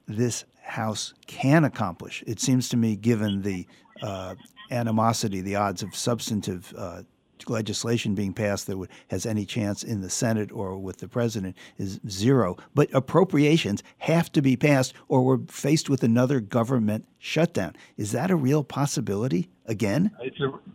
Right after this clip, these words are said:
Speaker 2: yeah, it is a real possibility, and it's a dangerous possibility. Look,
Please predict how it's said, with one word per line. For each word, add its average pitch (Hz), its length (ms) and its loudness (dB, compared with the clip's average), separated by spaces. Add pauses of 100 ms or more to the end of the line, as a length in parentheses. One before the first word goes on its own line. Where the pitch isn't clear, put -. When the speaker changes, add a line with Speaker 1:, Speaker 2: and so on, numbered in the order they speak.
(120)
Speaker 2:
yeah, 165 120 2
it 131 200 4
is 185 140 6
a 131 60 6
real 110 180 8
possibility, 98 880 0
and 101 100 -10
it's 110 140 -16
a 107 40 -16
dangerous 107 520 0
possibility. 98 640 0 (400)
Look, 180 200 6